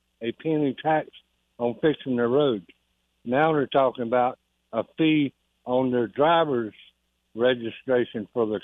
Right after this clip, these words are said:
cars. So now instead of everybody chipping in to fix the road, just the drivers in Lexington County is gonna pay for it through their car registration. There, you know, that's government's gonna get their money. And the people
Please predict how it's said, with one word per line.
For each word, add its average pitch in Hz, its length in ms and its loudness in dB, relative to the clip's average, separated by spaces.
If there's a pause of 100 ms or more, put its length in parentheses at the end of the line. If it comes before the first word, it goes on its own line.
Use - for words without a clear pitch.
cars. 127 400 2 (720)
So 120 80 -2
now 131 260 2
instead 123 280 0
of 117 60 -2
everybody 139 720 2
chipping 127 300 -4
in 120 160 -4
to 107 140 -12
fix 127 180 -4 (100)
the 120 60 -12
road, 117 300 0 (420)
just 139 220 2 (100)
the 113 120 -6
drivers 139 520 2
in 113 120 -8
Lexington 117 500 -6
County 160 440 0 (320)
is 107 200 0
gonna 123 200 2
pay 123 320 4
for 120 260 2
it - 60 -14 (340)
through 135 180 0
their 123 240 2
car 175 240 2
registration. 101 840 -4 (360)
There, 147 460 2
you 113 140 -2 (360)
know, 143 260 0
that's 147 220 -2 (100)
government's 208 540 2
gonna 170 260 -2
get 196 260 0
their 131 200 -2
money. 143 520 -2 (1000)
And 120 180 -2
the 117 60 0
people 156 640 0